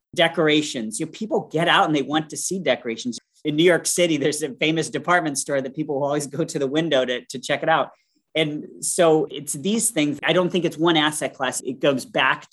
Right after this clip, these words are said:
to the retailer and the owner. It's like, how can they best engage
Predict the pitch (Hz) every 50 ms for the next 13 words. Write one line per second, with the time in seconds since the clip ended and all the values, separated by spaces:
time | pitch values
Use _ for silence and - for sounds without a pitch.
0 | - - 147 135 131 120 120 120 117 - - _ _ _ _ _ _ _ _ 131
1 | 156 170 170 - - 185 170 170 165 160 160 156 151 - 139 135 127 131 131 -
2 | 147 147 143 139 127 113 107 107 - 113 - - - - 143 147 165 156 - 160
3 | 135 120 120 131 139 139 123 117 131 123 127 - - - 127 117 113 101 - 120
4 | 113 113 113 110 107 110 - -